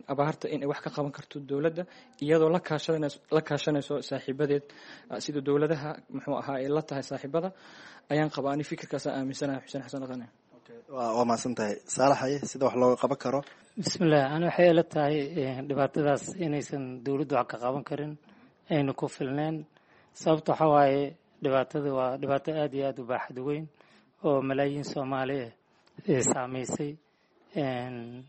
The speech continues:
Speaker 3: waxayna u baahan yihiin dadkaas wax ka qabasho iyo mucaawino iyo waxaas lala soo gaaray, een, wax, ee, u taraysa ma jirto.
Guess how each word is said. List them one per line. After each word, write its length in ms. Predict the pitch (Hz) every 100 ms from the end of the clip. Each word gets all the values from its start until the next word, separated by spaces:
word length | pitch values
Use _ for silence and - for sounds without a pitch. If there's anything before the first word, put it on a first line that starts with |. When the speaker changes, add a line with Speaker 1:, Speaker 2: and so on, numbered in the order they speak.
| _
Speaker 3:
waxayna 320 | 185 143 165 165
u 40 |
baahan 220 | 139 135
yihiin 240 | 147 143 135
dadkaas 420 | 139 - 135 127 - - _ _ _ -
wax 140 | 139
ka 120 | - 139
qabasho 380 | 143 156 - 160
iyo 140 | 143
mucaawino 460 | 135 123 143 156 156
iyo 260 | 143 139
waxaas 260 | 147 135 -
lala 160 | 135
soo 200 | 131 151
gaaray, 380 | 127 127 123 131 135 214
een, 320 | 123 123 117 _ _ _ -
wax, 140 | 160 -
ee, 360 | 151 160 139 139
u 120 | 147
taraysa 380 | 143 151 143 -
ma 80 | 151
jirto. 360 | 143 - 160